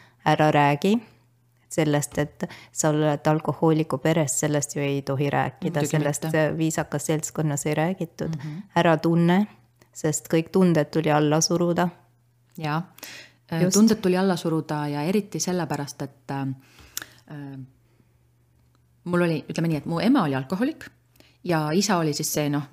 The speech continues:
Speaker 2: äh, kuidas tänapäeval siis öeldakse, jõi li-, jõi lihtsalt teinekord liiga palju, aga see toimetulev alkohoolik, see kaheksakümmend protsenti toimetulevatest, on ju. Ja, ähm, isa puhul oli see, et, et emotsioone ei olnud hea näidata,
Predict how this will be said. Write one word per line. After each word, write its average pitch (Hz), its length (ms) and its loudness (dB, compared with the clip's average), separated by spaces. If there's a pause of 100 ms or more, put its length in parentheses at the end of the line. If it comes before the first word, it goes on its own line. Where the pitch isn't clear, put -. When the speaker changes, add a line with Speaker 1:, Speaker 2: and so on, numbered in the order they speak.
Speaker 2:
äh, 139 500 -8 (840)
kuidas 147 200 2
tänapäeval 147 460 2
siis 147 160 -4
öeldakse, 139 320 -2 (120)
jõi 175 180 6
li-, 147 280 -4 (160)
jõi 214 200 6
lihtsalt 156 360 -2
teinekord 139 440 0
liiga 135 240 -2
palju, 143 320 0
aga 147 380 -6 (100)
see 196 160 -2
toimetulev 127 480 2
alkohoolik, - 400 -6
see - 120 -6
kaheksakümmend 139 440 -4
protsenti 147 400 -2
toimetulevatest, 113 720 -2
on 123 140 -4
ju. 123 40 -10 (540)
Ja, 151 160 0 (340)
ähm, 135 200 -8 (100)
isa 214 320 2
puhul 143 240 -4
oli 139 160 -8
see, 170 220 -2
et, - 120 -12
et 135 200 -4
emotsioone 151 420 0
ei 135 80 -2
olnud 135 140 -6
hea 135 100 -2
näidata, - 400 -8